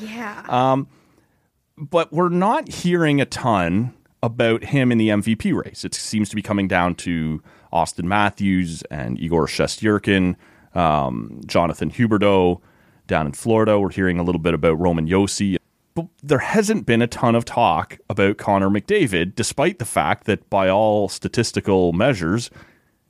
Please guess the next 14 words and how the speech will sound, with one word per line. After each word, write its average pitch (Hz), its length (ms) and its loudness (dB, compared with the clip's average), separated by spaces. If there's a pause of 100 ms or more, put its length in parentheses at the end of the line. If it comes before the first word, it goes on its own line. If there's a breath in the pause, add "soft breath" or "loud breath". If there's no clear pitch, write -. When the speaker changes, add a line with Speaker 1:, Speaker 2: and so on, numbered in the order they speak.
(140)
Speaker 2:
this 101 320 0
is 98 160 0
the 95 100 -4
best 110 440 0
he's - 300 -2
ever 101 340 2
been. 98 500 0
Speaker 1:
Mm-hmm. 208 260 -14 (720 loud breath)
Speaker 2:
And 151 100 0
I 156 40 4
wonder 160 640 2 (1200)
if 139 220 -2
we're 135 180 2
just 123 320 -2